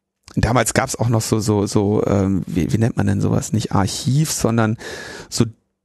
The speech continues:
Kataloge, dokumentierte, Verzeichnisse war das, Verzeichnisdienste, wo dann, äh, Seiten irgendwie noch von, von Menschen auch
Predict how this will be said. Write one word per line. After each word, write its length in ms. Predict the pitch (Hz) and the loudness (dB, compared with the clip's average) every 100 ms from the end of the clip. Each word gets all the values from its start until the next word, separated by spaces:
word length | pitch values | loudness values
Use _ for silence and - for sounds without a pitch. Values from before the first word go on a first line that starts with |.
| - | -4
Kataloge, 1000 | - - 139 127 131 170 147 135 123 120 | -2 0 0 2 2 2 2 2 2 0
dokumentierte, 1000 | 113 - - 135 123 120 - 147 156 147 | -2 -6 -2 0 0 -2 -2 0 0 -2
Verzeichnisse 880 | - 131 - 151 175 - 113 - 98 | 0 -2 0 2 2 0 -2 -2 -2
war 140 | 82 67 | -2 -2
das, 180 | - | -4
Verzeichnisdienste, 1300 | - 123 - 113 139 - 107 - 101 92 95 - 98 | -4 -4 0 0 0 0 -4 -4 -4 -2 -4 -2 -2
wo 80 | 101 | 0
dann, 220 | 107 104 - - - - - | -2 -4 -8 -12 -12 -14 -6
äh, 200 | 120 117 | -2 0
Seiten 1000 | 107 104 110 123 113 117 113 107 85 - | 0 2 2 2 0 -2 -2 -2 -4 -2
irgendwie 240 | 95 117 117 | 0 2 2
noch 140 | 113 | 0
von, 380 | - 113 110 104 | 0 -2 -2 -4
von 480 | - 107 104 101 - | -2 -2 0 -2 -2
Menschen 920 | - 95 107 113 156 - - 127 110 | -2 0 2 2 0 -2 0 0 0
auch 220 | 104 | 0